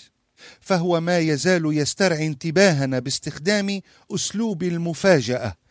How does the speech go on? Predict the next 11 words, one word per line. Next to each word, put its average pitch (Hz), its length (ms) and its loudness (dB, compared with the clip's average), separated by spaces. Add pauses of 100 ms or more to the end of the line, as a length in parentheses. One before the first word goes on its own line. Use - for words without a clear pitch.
(320)
وما 226 220 4
عليك 196 520 4
إلا 190 420 2
أن 175 200 -6
تلقي 165 720 0
نظرة 160 680 -2
استرجاعية 185 1300 0 (340)
تشمل 180 580 -2
بضع 160 420 0
سنين 170 500 -2
مضت. 147 720 0